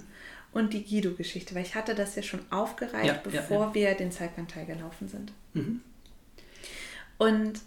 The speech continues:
Speaker 1: danach, glaub ich, hätten wir sowas einfach nicht mehr gebucht.
Speaker 2: Nee, genau. Wir, wir waren danach komplett nur noch mit Backpacking und Individual und ey, wir suchen uns ein eigenes Zeug und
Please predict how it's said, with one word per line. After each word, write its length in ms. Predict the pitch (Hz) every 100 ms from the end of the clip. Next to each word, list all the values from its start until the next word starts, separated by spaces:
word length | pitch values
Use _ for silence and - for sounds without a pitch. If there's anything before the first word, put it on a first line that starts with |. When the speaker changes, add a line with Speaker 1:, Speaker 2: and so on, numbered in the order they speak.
| -
Speaker 1:
danach, 520 | - 214 220 233 247 - - -
glaub 160 | 208
ich, 160 | 214 -
hätten 180 | - 214
wir 60 |
sowas 240 | 208 208 208
einfach 300 | 202 202 208
nicht 260 | 208 208 -
mehr 120 | 202
gebucht. 540 | 196 196 214 208 - -
Speaker 2:
Nee, 160 | 180
genau. 340 | 156 151 147 139
Wir, 360 | 147 147 - -
wir 460 | - 147 143 156 143
waren 220 | 139 139 143
danach 500 | 139 143 143 143 220 - - -
komplett 880 | - 147 143 139 139 - - - - 339
nur 140 | 151 147
noch 220 | 147 147
mit 240 | 143 -
Backpacking 720 | 147 143 - 147 - 143 143
und 200 | 156 -
Individual 760 | 143 135 131 - 139 131 135 139
und 300 | 131 127 127
ey, 180 | 151 143
wir 160 | 143 139
suchen 220 | - 147
uns 120 | 143 139
ein 80 |
eigenes 360 | 131 135 131 -
Zeug 440 | - 131 127 - -
und 260 | 120 120